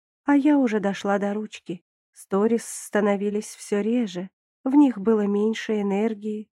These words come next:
статистика падала. У меня лежали три рекламных контракта и одно амбассадорство. Мирослава Илларионовна выделила мне свою юристку по всем этим моментам,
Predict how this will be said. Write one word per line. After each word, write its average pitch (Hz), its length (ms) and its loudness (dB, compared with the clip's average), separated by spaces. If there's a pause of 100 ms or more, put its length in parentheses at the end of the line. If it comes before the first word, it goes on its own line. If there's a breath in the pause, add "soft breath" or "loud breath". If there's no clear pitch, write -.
(100)
статистика 220 800 -2
падала. 196 560 -4 (380)
У 262 60 4
меня 285 260 8
лежали 226 380 2
три 247 280 0
рекламных 208 580 -2
контракта 202 760 -6 (320)
и 294 120 0
одно 220 400 2
амбассадорство. 214 1080 -4 (600)
Мирослава 247 680 4
Илларионовна 202 840 -2
выделила 262 520 2
мне 240 240 0
свою 208 420 -4
юристку 220 680 -4
по 214 140 -6
всем 214 320 -2
этим 208 220 -4
моментам, 208 720 -6